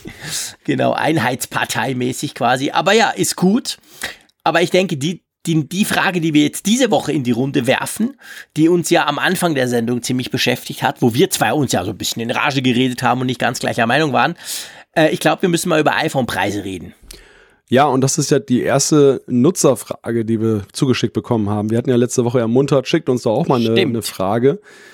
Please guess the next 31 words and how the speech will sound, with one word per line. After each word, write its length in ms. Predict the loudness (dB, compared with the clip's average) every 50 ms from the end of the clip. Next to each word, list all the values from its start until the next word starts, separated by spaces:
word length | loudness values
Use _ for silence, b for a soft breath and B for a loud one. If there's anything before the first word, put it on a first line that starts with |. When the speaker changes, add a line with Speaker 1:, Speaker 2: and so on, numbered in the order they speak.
| B B B B
Speaker 2:
Dann, 300 | 0 0 2 2 2 2
wir 120 | 2 2
wollen 160 | 2 2 4 4
ja 80 | 2
nicht 120 | 2 0 0
immer 140 | -2 0
nur 120 | 0 0 0
alleine 300 | 0 0 2 2 2 2
die 60 | 2
Frage 360 | 0 0 0 0 2 2 2
stellen, 340 | 0 0 2 2 2 2 2
denn 160 | 0 0 0
dann, 180 | 0 -2 -4 -4
sonst 200 | -4 -6 -6 -4
kommt 240 | -2 -4 -4 -2 0
wieder 120 | 0 0
sowas 300 | 2 2 2 2 2 2
raus 220 | 2 0 2 0
wie 60 | 0 0
diese 280 | 2 2 4 4 2
Woche, 300 | 2 2 2 2 0 2
wo 120 | 2 0 0
dann 140 | 0 -2 -2
<laughs> 0 |
eben 240 | -2 -2 -2 -2 0
dann 180 | 0 0 0
ein 400 | 0 -2 -6 -6 -6 -4 -6 -6
relativ 500 | -6 -2 0 2 2 2 2 0 -2 -2
eindeutiges 640 | -2 -2 -2 2 2 2 2 2 0 -2 -2 -4 -2
Ergebnis 500 | -2 -2 -2 -2 -2 -2 -2 -2 0 0
rauskommt. 440 | 0 0 0 2 2 2 2 0